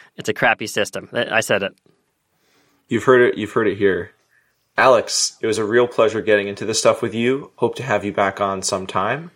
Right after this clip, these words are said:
Speaker 2: and looking forward to our next conversation, whether on, over the podcast medium or in person.
Speaker 1: Yeah, thanks, guys. Th-, this was, uh, this was a lot of fun, uh, hashing out the, these issues. I think, you know, if we all just shake hands and, uh, and, and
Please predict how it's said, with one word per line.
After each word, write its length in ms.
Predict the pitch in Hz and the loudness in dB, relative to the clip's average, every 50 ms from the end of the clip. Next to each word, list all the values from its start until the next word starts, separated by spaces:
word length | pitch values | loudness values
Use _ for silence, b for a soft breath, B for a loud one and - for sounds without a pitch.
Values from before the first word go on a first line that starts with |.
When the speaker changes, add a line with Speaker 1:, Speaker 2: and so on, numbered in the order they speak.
| b b b b b b _ _ - | b b b b b b _ _ -6
Speaker 2:
and 300 | 101 98 98 98 95 95 | -2 -2 -2 -2 -2 -4
looking 260 | 101 107 - 110 107 | -4 -4 -4 -6 -10
forward 460 | 101 - - 107 101 101 98 98 98 | -6 0 2 4 4 4 2 0 -2
to 100 | - - | -2 -2
our 100 | 101 95 | -2 -2
next 220 | 92 95 95 98 - | -2 -6 -6 -8 -8
conversation, 760 | - - 101 95 92 92 92 - 98 101 98 - - 101 98 | -6 -4 -4 -4 -4 -4 -2 0 0 0 0 -2 -6 -8 -4
whether 380 | 101 95 90 92 90 87 - b b b b b | -4 -2 -2 -4 -6 -8 -12 b b b b b
on, 320 | - 101 98 95 95 - _ _ _ - | -2 -2 -2 -2 -4 -10 _ _ _ 4
over 380 | 104 104 90 98 98 95 95 | 4 4 4 4 0 0 0
the 100 | 92 - | -2 -4
podcast 500 | - - 117 117 123 - 143 135 131 - | -2 2 2 2 2 4 0 0 0 0
medium 400 | - 120 123 123 131 131 131 127 - | -4 -6 -6 -4 -4 -6 -6 -8 -6
or 160 | - 104 101 | -6 -6 -6
in 80 | 98 98 | -6 -4
person. 320 | - 135 147 143 - - - _ _ - _ - | -2 -2 -2 -2 -4 -12 -14 _ _ -20 _ -4
Speaker 1:
Yeah, 220 | 135 185 233 220 165 | -2 0 2 2 0
thanks, 260 | - 170 190 190 - | 0 -2 -4 -2 0
guys. 180 | - 131 117 120 | 0 0 0 2
Th-, 160 | 139 143 - | 0 -2 -4
this 200 | - 143 135 - | -4 -6 -6 -6
was, 220 | 156 139 127 135 | -6 -6 -2 0
uh, 360 | 139 131 127 127 123 123 127 - | 2 4 4 4 4 2 0 -2
this 200 | - 143 - - | -6 -12 -14 -12
was 120 | 143 127 | -12 -8
a 40 | - | -2
lot 200 | 123 123 123 117 | 2 2 2 2
of 60 | 117 | 2
fun, 300 | - - 131 123 117 110 | 2 2 2 4 4 4
uh, 200 | 107 107 101 101 101 b b b b b b b | 4 2 2 2 0 b b b b b b b
hashing 420 | b - 139 123 123 - 139 123 | b -2 -2 -2 -2 -2 -2 0
out 140 | 120 117 - | 0 0 0
the, 180 | - 120 120 117 | -2 -4 -4 -4
these 240 | - - 117 113 117 | -4 -4 -4 2 2
issues. 360 | 127 127 - - 113 98 - | 2 2 2 0 -2 0 2
I 120 | 110 113 | 0 0
think, 260 | - - 135 127 117 - _ | 0 0 -2 -2 -2 -4 _
you 60 | - 135 | -6 -2
know, 160 | - 113 117 | 0 0 0
if 140 | 123 - - | 0 0 2
we 100 | 127 127 | 4 4
all 120 | 123 123 | 4 2
just 180 | 120 123 110 - | 0 -2 -4 0
shake 240 | - 156 139 135 | 2 2 0 0
hands 440 | - - 147 139 139 139 143 139 127 | 0 -2 0 2 2 2 0 -2 -2
and, 300 | 135 127 120 120 117 110 | -2 -2 -2 -2 0 2
uh, 320 | 120 117 113 110 110 113 - | 4 4 4 4 2 2 0
and, 300 | - 120 113 110 110 - | -2 -4 -4 -4 -6 -8
and 300 | - 120 117 110 107 107 | -6 -6 -4 -4 -4 -6